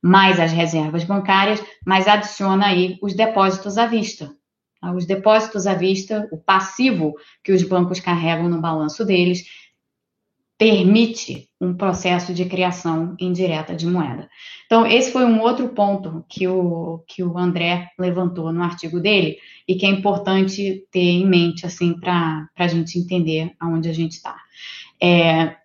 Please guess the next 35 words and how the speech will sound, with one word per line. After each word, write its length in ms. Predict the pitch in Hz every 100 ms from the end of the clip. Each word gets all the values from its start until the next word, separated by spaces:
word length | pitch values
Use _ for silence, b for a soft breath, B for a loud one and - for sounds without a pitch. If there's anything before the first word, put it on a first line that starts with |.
| _ _
isso 280 | 208 220 -
não, 160 | 214 254
não 380 | 240 226 233 220
dá 220 | 247 277
pra 200 | 247 226
avançar 760 | 196 196 185 - 190 175 - 180
nesse 300 | 180 180 180
basicão 580 | 175 170 165 - 175
de 140 | 165 180
hoje 380 | 190 175 160 - _ _ _ 202
antes 420 | 226 233 233 185
de 100 | 190
introduzir 580 | 185 190 180 180 180 170
outros 280 | 165 165
conceitos. 800 | - 160 151 190 165 175 165 - -
Então, 360 | 175 208 208 202 B B _ 214
pra, 240 | 214 -
pra, 480 | - 202 185 180 175 -
pra 140 | 190
não 220 | 196 254 226
gerar 420 | 208 185 180 -
confusão 560 | 180 180 185 175 180
de 100 | 175
nenhum 360 | 175 190 190 165
tipo, 520 | - 208 185 - 151 _ _ _ _ _ _ _ _ _ -
deixa 180 | 180 175
eu 60 | 208
fazer 200 | 190 185
o 60 |
seguinte 400 | - 180 196 196
resumo, 380 | 190 185 196 190
eu 80 | 185
vou 120 | 190
passar 380 | 180 175 180 180
pra, 420 | 185 175 160